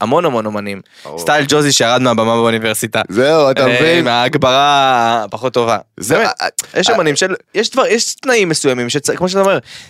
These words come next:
Speaker 1: זה לפעמים אתה יכול להיות מצחיק, והקהל מדהים והכל זה, אבל משהו ב-, בתרכובת הזאת של המקום,
Speaker 2: כן.
Speaker 1: ה-, ה-, האווירה, אפילו המזג האוויר, אפילו, אתה יודע, כל הדברים
Speaker 2: כן.
Speaker 1: שמרכיבים את האווירה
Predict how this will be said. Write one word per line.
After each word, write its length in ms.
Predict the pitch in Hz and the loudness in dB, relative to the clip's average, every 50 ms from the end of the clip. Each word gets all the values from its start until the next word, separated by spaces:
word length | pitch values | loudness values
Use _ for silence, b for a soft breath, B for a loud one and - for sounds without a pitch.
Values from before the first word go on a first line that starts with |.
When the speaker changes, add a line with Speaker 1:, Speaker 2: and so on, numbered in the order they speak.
| B | B
Speaker 1:
זה 140 | B - 139 | B -2 0
לפעמים 280 | 147 143 - 202 247 277 | 0 2 2 2 2 2
אתה 120 | 247 226 | 2 2
יכול 180 | 190 - 220 208 | 2 2 2 4
להיות 160 | 208 196 175 | 2 2 2
מצחיק, 360 | 180 156 - - 180 170 147 131 | 0 0 0 0 -2 -2 0 0
והקהל 480 | 147 147 147 147 143 147 165 175 185 | 0 2 2 2 2 2 2 2 2
מדהים 320 | 180 170 170 156 165 160 143 | 2 2 2 2 2 2 2
והכל 240 | 147 139 - 175 | 2 2 2 2
זה, 120 | 160 156 143 | 4 4 2
אבל 200 | 127 123 120 104 - b b b b b b | 2 2 0 -2 -4 b b b b b b
משהו 500 | 104 117 147 196 247 269 - - 151 120 | -6 -2 -2 0 0 0 0 0 0 0
ב-, 320 | 113 117 113 110 110 110 104 - _ _ - | 2 2 2 2 2 2 0 -2 _ _ -4
בתרכובת 600 | 110 117 113 - - 117 107 - 196 214 220 220 196 | -4 -4 -2 -2 -4 -4 -2 0 0 2 2 0 0
הזאת 300 | 139 127 117 104 113 104 | 0 -2 -2 -2 -2 -2
של 180 | - 113 104 | 0 0 0
המקום, 680 | 107 107 110 107 - - - 208 208 180 135 117 107 101 - b b b | 0 0 -2 -4 -2 0 0 2 2 2 2 0 -4 -6 -10 b b b
Speaker 2:
כן. 200 | - 101 90 78 - | -6 -6 -4 -2 0
Speaker 1:
ה-, 40 | |
ה-, 440 | 139 - 117 - 117 113 - - 113 | 0 0 2 2 0 0 0 0 0
האווירה, 380 | 113 113 101 120 131 147 190 202 | 0 0 0 0 2 2 2 2
אפילו 220 | 196 - 196 220 | 2 2 2 2
המזג 340 | 233 220 220 220 247 233 180 | 2 2 0 0 -2 0 0
האוויר, 520 | 151 135 127 123 131 208 254 226 160 131 | 0 0 0 0 0 2 2 2 2 2
אפילו, 240 | 120 - 196 202 202 | 2 2 2 2 2
אתה 100 | 180 190 | 2 2
יודע, 140 | 220 269 233 | 0 0 0
כל 160 | - 226 240 | 2 0 0
הדברים 280 | 262 220 170 165 185 214 | 0 2 0 2 2 2
Speaker 2:
כן. 40 | 220 | 0
Speaker 1:
שמרכיבים 640 | - 208 107 104 101 95 135 127 - 139 151 185 | 0 0 0 0 0 -2 -4 -4 -2 -2 0 0
את 60 | 190 | 2
האווירה 440 | 202 156 127 113 113 113 131 170 233 | 0 0 0 -2 -2 0 0 0 0